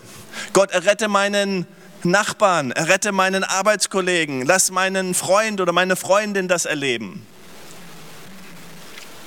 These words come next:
Aber hier ist die Sache. Gott hat sich von Ewigkeit her festgelegt,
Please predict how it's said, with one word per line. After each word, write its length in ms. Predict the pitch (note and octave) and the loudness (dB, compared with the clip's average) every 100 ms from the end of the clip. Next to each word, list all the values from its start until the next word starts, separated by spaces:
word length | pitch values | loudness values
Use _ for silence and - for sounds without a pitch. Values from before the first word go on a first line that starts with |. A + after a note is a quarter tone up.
| - - | -14 -4
Aber 140 | - C#3 | -2 2
hier 120 | D#3+ | 2
ist 120 | - | 0
die 60 | B2+ | -2
Sache. 300 | B2+ - D#3+ - C3+ - - - - - - - - - - A#2+ | -4 -6 -12 -14 -18 -18 -18 -18 -18 -16 -10 -10 -10 -12 -6 0
Gott 280 | E3 G3 - | 0 0 0
hat 140 | F3 | 0
sich 400 | - E3 - - - | 0 -2 -2 -8 -8
von 220 | - D3+ - | -2 -2 2
Ewigkeit 560 | F#3+ G3+ F#3+ F3+ D#3+ | 0 0 -2 -2 0
her 100 | C#3+ | -2
festgelegt, 800 | C3 E3+ D3 - G#2 F#2+ - - | -2 -2 -2 -4 -6 -8 -10 -14